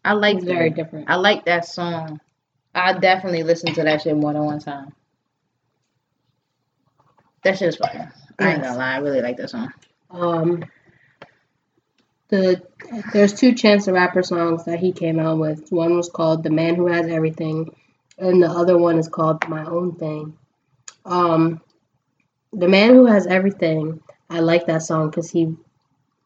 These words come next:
Speaker 2: was talking about his girl, like, his fiance, and how he loves her and he's not gonna listen to anybody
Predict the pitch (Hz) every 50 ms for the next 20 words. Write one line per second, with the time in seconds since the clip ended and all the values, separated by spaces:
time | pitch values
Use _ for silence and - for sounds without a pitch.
0 | _ _ _ _ _ _ _ _ - 208 185 175 170 - - 185 170 170 175 165
1 | 165 156 156 151 156 156 156 151 151 - - 165 160 156 151 147 147 156 - _
2 | _ _ _ _ _ _ _ _ _ _ _ _ _ _ _ _ _ _ _ _
3 | - 170 165 170 185 175 - - 175 165 165 160 160 160 160 - 151 147 151 151
4 | 156 - _ _ _ _ _ _ _ _ _ _ _ _ - 175 175 170 151 165
5 | 165 160 160 160 156 151 151 151 156 160 160 - _ _ _ _ _ _ _ _
6 | _ _ _ _ _ _ _ _ _ _ _ _ _ - 208 170 165 190 185 180
7 | 170 165 165 170 170 170 170 165 160 - - - - _ _ _ _ _ _ -
8 | - - - - 185 180 175 170 175 185 175 - 175 170 165 185 180 165 165 165
9 | 160 160 170 165 156 156 165 160 - - - 160 170 170 170 170 165 165 165 165
10 | 170 170 175 180